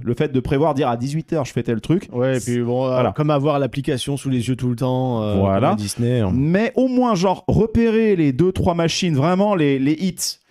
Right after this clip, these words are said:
Speaker 1: Et ça, ça vous permet de vous dire, « OK, mieux vaut le faire à ce moment-là ou à tel autre moment. » Et là, derrière, vous faites du remplissage.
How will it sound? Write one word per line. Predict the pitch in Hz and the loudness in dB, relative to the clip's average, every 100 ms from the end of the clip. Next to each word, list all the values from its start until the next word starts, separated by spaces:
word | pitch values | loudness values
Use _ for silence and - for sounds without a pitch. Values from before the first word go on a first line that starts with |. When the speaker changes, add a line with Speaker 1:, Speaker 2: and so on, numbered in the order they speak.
| _ _ - | _ _ -2
Speaker 1:
Et | 156 160 | -2 -2
ça, | - 233 240 | -2 -2 0
ça | 202 | 0
vous | 175 | 0
permet | 165 190 190 | 2 0 0
de | 156 | 0
vous | 160 | 0
dire, « | 214 185 | 2 0
OK, | 185 180 147 | 0 0 2
mieux | 143 214 | 2 2
vaut | 214 | 2
le | 214 | 0
faire | 202 196 180 151 | -2 -2 0 0
à | 156 175 | -2 -4
ce | - | -2
moment-là | 160 165 165 185 208 | 0 2 2 0 0
ou | 160 160 | 0 0
à | |
tel | 156 156 | 0 0
autre | 151 151 | 0 0
moment. » | 139 113 87 | 0 0 0
Et | 110 | 0
là, | 127 | 0
derrière, | 131 165 180 190 | 0 0 0 0
vous | 143 | 0
faites | 131 143 | 0 0
du | 135 | 2
remplissage. | 131 117 104 87 78 | 0 -2 -4 -4 -6